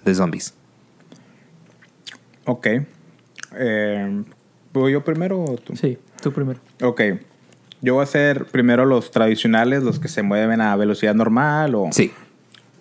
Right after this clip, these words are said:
Speaker 2: los más tradicionales. Mira, yo tengo un plan.
Speaker 1: All right.
Speaker 2: De-, desde hace años de contingencia.
Speaker 1: <laughs>
Speaker 2: Al momento que yo mire en Facebook, en social media,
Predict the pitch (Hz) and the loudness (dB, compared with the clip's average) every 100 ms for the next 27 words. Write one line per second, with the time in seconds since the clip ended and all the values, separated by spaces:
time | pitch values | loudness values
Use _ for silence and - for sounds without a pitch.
0 | _ _ - - - 92 95 - 113 107 | _ _ -20 -16 -8 -4 -2 0 0 0
1 | - 117 110 113 113 120 139 - - - | 0 0 2 0 0 0 -4 -10 -20 -20
2 | - - - - - _ - 175 147 151 | -20 -20 -20 -20 -20 _ -10 -2 2 2
3 | 156 175 175 143 113 95 - - - 92 | 2 0 2 2 2 0 -8 -10 -2 2
4 | 95 85 85 - - 113 117 117 123 123 | 4 2 0 -2 -8 -8 -2 2 2 2
5 | 143 117 113 120 117 - - - - 117 | 2 4 4 2 0 -6 -16 -20 -2 -2
6 | 110 110 104 104 - 98 92 - - - | 2 -2 -2 -4 -2 -2 -2 -2 -6 -10
7 | - - 110 120 127 151 170 196 160 165 | -12 -6 0 2 4 4 2 2 4 4
8 | 160 160 170 135 127 110 135 135 147 135 | 4 2 2 2 0 2 0 2 2 2
9 | 117 113 123 - 127 123 120 117 | 0 0 0 0 2 2 2 0